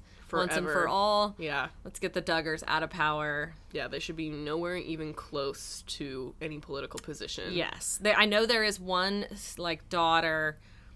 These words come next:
Speaker 1: of the Duggar family who is, they are, like, calling her, like, the liberal of the family,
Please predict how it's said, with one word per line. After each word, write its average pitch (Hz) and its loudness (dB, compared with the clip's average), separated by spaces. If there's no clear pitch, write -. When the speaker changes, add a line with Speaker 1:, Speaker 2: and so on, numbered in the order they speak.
Speaker 1:
of 185 6
the 190 4
Duggar 175 4
family 165 2
who 175 0
is, 170 0
they 175 2
are, 170 2
like, 165 2
calling 170 0
her, 170 0
like, 156 0
the 185 4
liberal 175 4
of 156 0
the 165 0
family, 220 4